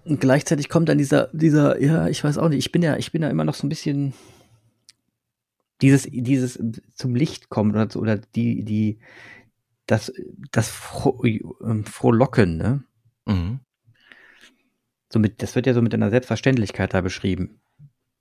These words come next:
Speaker 1: dass man, dass man Gott erfahren kann, ne? Dass, dass man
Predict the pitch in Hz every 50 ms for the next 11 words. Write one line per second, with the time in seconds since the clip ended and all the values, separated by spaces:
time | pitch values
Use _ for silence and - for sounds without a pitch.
0 | _ _ - 98 - - 110 101 95 92 - - - - - 95 - - 98 92
1 | 90 87 87 - - 101 - - 101 - - - 101 92 87 85 85 85 82 -
2 | - - 85 78 - - _ _ _ _ _ _ - 95 104 120 - - 95 -
3 | - - - - 98 - - - 95 90 87 90 -